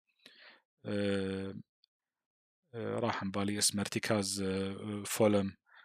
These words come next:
آه، ستيفنز، آه، روميو، عندنا، عندنا، آه، خي-، أي خيار يعطيك نقطتين،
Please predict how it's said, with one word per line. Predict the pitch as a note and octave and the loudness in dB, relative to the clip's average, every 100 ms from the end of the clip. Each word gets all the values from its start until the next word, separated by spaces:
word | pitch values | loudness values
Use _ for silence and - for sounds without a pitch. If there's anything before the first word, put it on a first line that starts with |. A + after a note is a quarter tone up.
| _ _ _ - | _ _ _ -10
آه، | F#2+ G2 G2 F#2+ | -6 -2 -2 0
ستيفنز، | - - A2 G#2+ G#2 G2+ G2 G2+ | 2 8 8 8 4 2 0 0
آه، | G2 | 0
روميو، | G2+ G#2+ G#2+ G#2+ G#2 G2+ | 4 4 6 6 6 4
عندنا، | G2 G#2 G#2 C#3 D3 D3 C#3+ A#2+ | 0 -2 4 8 10 10 8 2
عندنا، | A#2+ C3+ C#3+ C3+ A#2 A2 - - - | 4 6 8 8 8 4 -6 -14 -2
آه، | A2+ A2 | 0 2
خي-، | - C#3 D3 | 6 8 10
أي | F3 | 10
خيار | F3+ D#3+ D3+ | 12 12 12
يعطيك | B2+ B2 C#3+ - | 12 12 8 6
نقطتين، | - B2+ D#3 D#3 | 2 8 12 12